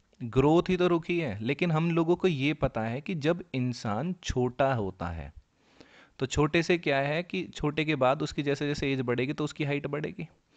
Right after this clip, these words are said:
अब जैसे जैसे हाइट बढ़ेगी तो वो क्या करता है, इसकी जो स्किन है, अगर हम लोग ध्यान से देखें तो इसकी स्किन क्या टाइट हो रही है, इसकी मसल्स ग्रो कर गई हैं,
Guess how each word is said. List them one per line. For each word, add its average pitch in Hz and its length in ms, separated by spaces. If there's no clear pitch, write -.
अब 147 160
जैसे 170 300
जैसे 214 260
हाइट 175 280
बढ़ेगी 156 420
तो 214 160
वो 160 280
क्या 165 200
करता 139 320
है, 175 120
इसकी 156 300
जो 190 100
स्किन 139 380
है, 87 220
अगर 131 240
हम 156 100
लोग 156 200
ध्यान 120 320
से 147 100
देखें 120 260
तो 165 80
इसकी 151 260
स्किन 156 280
क्या 135 180
टाइट 117 260
हो 107 120
रही 82 180
है, 64 140
इसकी 160 240
मसल्स 156 440
ग्रो 135 280
कर 107 180
गई 92 220
हैं, 78 200